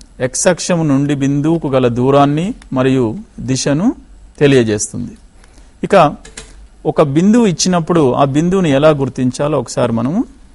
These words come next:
పరిశీలిద్దాం. ఇక్కడ A equal to మూడు మైనస్ నాలుగు అను బిందువు ఇవ్వడం జరిగింది. ఈ ఏ బిందువు యొక్క ఎక్స్ నిరూపకం మూడు, అలాగే వై నిరూపకం మైనస్ నాలుగు.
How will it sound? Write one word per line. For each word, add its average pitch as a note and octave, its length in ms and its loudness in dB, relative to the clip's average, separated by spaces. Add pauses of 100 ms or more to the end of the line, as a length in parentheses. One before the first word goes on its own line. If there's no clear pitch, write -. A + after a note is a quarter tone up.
(180)
పరిశీలిద్దాం. G#2 580 -2 (300)
ఇక్కడ D#3 240 0
A E3+ 400 2
equal E3+ 360 0
to D3 200 -2 (200)
మూడు D#3+ 380 0
మైనస్ D3 520 -2
నాలుగు C#3 360 0
అను B2+ 360 0 (160)
బిందువు C3+ 540 -2 (220)
ఇవ్వడం B2 360 -2 (220)
జరిగింది. F#2 380 -4 (1800)
ఈ F3 240 6
ఏ A3 40 6
బిందువు G3+ 340 2
యొక్క F#3 240 2
ఎక్స్ C#3+ 360 2
నిరూపకం D3+ 720 -2 (120)
మూడు, C#3+ 380 2 (480)
అలాగే D#3 340 4
వై C#3+ 260 4
నిరూపకం D3+ 560 -2 (240)
మైనస్ B2+ 480 -2
నాలుగు. G#2+ 360 -4